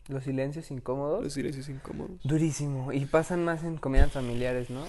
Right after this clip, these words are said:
Speaker 1: O en algún
Speaker 2: ¿Comidas?
Speaker 1: cuando, cuando
Speaker 2: Uy,
Speaker 1: están
Speaker 2: güey.
Speaker 1: hablando mucho y todos ríen y de la nada... Ah.
Speaker 2: De hecho, justamente, ahorita que lo mencionas, güey, y que según yo no tenía anécdotas que contar,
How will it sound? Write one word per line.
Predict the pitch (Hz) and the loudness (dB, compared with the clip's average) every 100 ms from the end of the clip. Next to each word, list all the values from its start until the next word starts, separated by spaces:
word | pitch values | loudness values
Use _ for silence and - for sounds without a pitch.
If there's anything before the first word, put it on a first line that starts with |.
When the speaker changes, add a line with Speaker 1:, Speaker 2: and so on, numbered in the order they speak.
| - - - | -10 -12 -4
Speaker 1:
O | 127 123 120 | 0 2 2
en | 120 123 | 2 -2
algún | 120 120 127 | -4 -2 0
Speaker 2:
¿Comidas? | 131 185 233 | 4 4 4
Speaker 1:
cuando, | - - - - | -4 -12 -14 8
cuando | 339 415 | 12 12
Speaker 2:
Uy, | 466 | 12
Speaker 1:
están | 170 | 12
Speaker 2:
güey. | 160 | 10
Speaker 1:
hablando | 175 180 175 175 | 10 6 4 2
mucho | 165 165 - | 2 0 4
y | 175 143 127 | 4 4 4
todos | 147 160 165 156 | 4 6 4 0
ríen | 156 165 190 254 - | 2 4 4 2 -4
y | 147 | -6
de | 135 | -4
la | 131 | -2
nada... | 139 143 139 - | 0 -2 -4 -8
Ah. | 170 180 165 151 139 139 - - - | -8 -6 -6 -10 -14 -16 -16 -16 -10
Speaker 2:
De | 165 151 | 8 10
hecho, | 147 190 185 - | 12 12 10 4
justamente, | - 147 - 175 160 160 190 165 | 0 2 8 8 8 8 8 8
ahorita | 147 165 | 8 6
que | 170 | 6
lo | 143 | 6
mencionas, | 131 139 139 143 | 6 4 4 8
güey, | 160 143 | 8 6
y | |
que | - 131 | 6 6
según | 143 143 | 10 10
yo | 156 | 12
no | 156 | 10
tenía | 156 151 139 | 10 10 10
anécdotas | 139 147 143 139 | 8 6 4 0
que | 127 | 2
contar, | 139 135 135 | 4 6 6